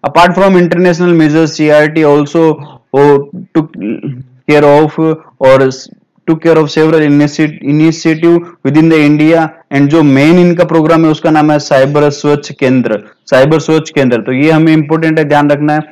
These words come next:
साइबर स्वच्छ केंद्र का जो ऑपरेटिंग होता है वो सीईआरटी के through होता है and that depends on Ministry of Electronics and Information Technology। And this, what is this cyber स्वच्छ, स्वच्छता केंद्र?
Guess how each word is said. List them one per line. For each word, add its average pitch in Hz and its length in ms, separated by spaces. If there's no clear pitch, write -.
साइबर 160 320
स्वच्छ 160 320
केंद्र 156 340
का 151 200
जो 147 220
ऑपरेटिंग 151 420
होता 147 200
है 151 60
वो 151 160
सीईआरटी 151 680
के 156 100
through 156 220
होता 151 260
है 151 200
and 131 240
that 143 260
depends 147 320
on 147 240
Ministry 151 400
of 139 160
Electronics 143 680
and 147 120
Information 139 680
Technology। 113 540
And 135 220
this, 185 220
what 165 180
is 175 180
this 170 200
cyber 160 260
स्वच्छ, 170 500
स्वच्छता 160 380
केंद्र? 139 460